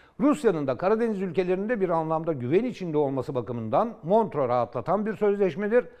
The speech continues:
Türkiye'de bugün Montreux üzerinden bir tartışma yaratmak çok yanlış dedi. Yüz dört emekli amiralin bildirisiyle ilgili Türk ordusunu hedef alan bildiri değerlendirmesini yapan Perinçek şunları söyledi.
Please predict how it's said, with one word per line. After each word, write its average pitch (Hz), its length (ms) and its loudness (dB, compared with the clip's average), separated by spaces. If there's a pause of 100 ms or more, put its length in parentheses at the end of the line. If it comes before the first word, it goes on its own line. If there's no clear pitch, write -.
(220)
Türkiye'de 180 720 -2 (160)
bugün 170 520 0
Montreux 214 460 0
üzerinden 202 480 0
bir 156 80 -4
tartışma 143 500 -2
yaratmak 190 440 -2
çok 160 220 -2
yanlış 104 320 -8
dedi. 87 160 -18 (760)
Yüz 196 260 2
dört 269 200 6
emekli 240 320 2
amiralin 233 440 2
bildirisiyle 208 540 -2
ilgili 170 360 -2
Türk 214 220 -4
ordusunu 196 380 0
hedef 170 280 2
alan 214 280 2
bildiri 139 300 -4
değerlendirmesini 143 760 0
yapan 147 320 0
Perinçek 143 400 -4
şunları 139 300 -4
söyledi. 202 480 4